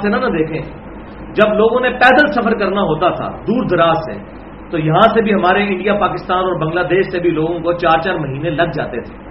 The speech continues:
پہنچتے تھے۔ تو جب وہ اسی طریقے سے جب پیدل سفر کرنے والے لوگ تھے، ان کے لیے میقات بھی تقریباً کہیں سے ایک سو چھبیس کلومیٹر پہلے آتا ہے، کہیں سے بانوے کلومیٹر، کہیں سے چھیانوے کلومیٹر،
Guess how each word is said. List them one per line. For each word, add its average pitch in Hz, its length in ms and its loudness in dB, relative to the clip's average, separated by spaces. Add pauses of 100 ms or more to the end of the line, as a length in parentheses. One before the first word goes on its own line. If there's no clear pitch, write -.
(960)
پہنچتے 190 380 -2
تھے۔ - 160 -12 (1080)
تو 196 100 2
جب 208 220 6 (100)
وہ 240 300 6 (400)
اسی 208 200 -2
طریقے 220 380 2
سے 214 200 2
جب 185 100 0
پیدل 202 380 4
سفر 220 260 2
کرنے 214 220 2
والے 202 180 4
لوگ 196 320 2
تھے، 190 160 0 (680)
ان 202 200 2
کے 220 100 4
لیے 214 180 2
میقات 196 520 4
بھی 208 100 -2
تقریباً 202 480 -2
کہیں 180 260 -2
سے 185 140 -2
ایک 190 100 0
سو - 140 -4
چھبیس 185 400 -2
کلومیٹر 202 460 2
پہلے 196 220 2
آتا 180 240 2
ہے، 175 40 2
کہیں 160 220 -2
سے 156 160 -6
بانوے 190 380 2
کلومیٹر، 170 500 -2
کہیں 147 160 -4
سے 143 120 -8
چھیانوے 175 380 -2
کلومیٹر، 185 440 -2